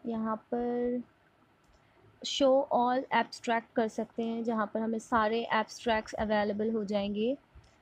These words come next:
हमें दिखने लगेंगे। हम इसे hide भी कर सकते हैं।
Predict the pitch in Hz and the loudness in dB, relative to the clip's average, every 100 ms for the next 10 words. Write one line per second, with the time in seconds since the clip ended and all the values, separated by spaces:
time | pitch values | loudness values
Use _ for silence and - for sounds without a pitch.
0 | _ 214 214 202 220 233 220 208 208 226 | _ -2 0 -2 0 0 2 0 -2 0
1 | 240 233 240 220 208 196 190 214 202 - | 0 0 -2 0 0 0 -2 -2 -4 -6
2 | 196 - 208 214 240 | -10 -6 4 4 4